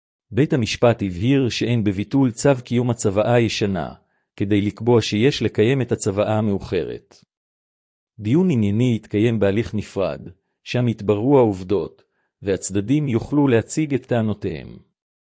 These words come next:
האם ניתן לממש את נכסי העיזבון לאחר שהוגשה בקשה לביטול צו קיום צוואה? מימוש צו קיום הצוואה עשוי לסכל את קבלת הבקשה לביטול צו קיום צוואה.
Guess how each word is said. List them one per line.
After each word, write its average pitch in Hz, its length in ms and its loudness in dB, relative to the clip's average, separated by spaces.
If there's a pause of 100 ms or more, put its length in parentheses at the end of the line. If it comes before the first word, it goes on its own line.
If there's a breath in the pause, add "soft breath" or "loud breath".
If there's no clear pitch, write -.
(540)
האם 117 260 2
ניתן 127 300 0
לממש 104 500 0
את 104 100 -6
נכסי 101 320 0
העיזבון 101 520 0
לאחר 110 360 0
שהוגשה 98 480 0
בקשה 107 460 0
לביטול 110 520 0
צו - 200 0 (140)
קיום 107 300 0
צוואה? 95 500 0 (1160)
מימוש 117 420 0
צו 113 320 2
קיום 120 240 0
הצוואה 110 420 0
עשוי 117 280 -2
לסכל 135 440 -2
את 120 100 -4
קבלת 110 400 2
הבקשה 110 480 0
לביטול 127 540 -2
צו 147 200 0 (140)
קיום 120 280 0
צוואה. 90 500 -2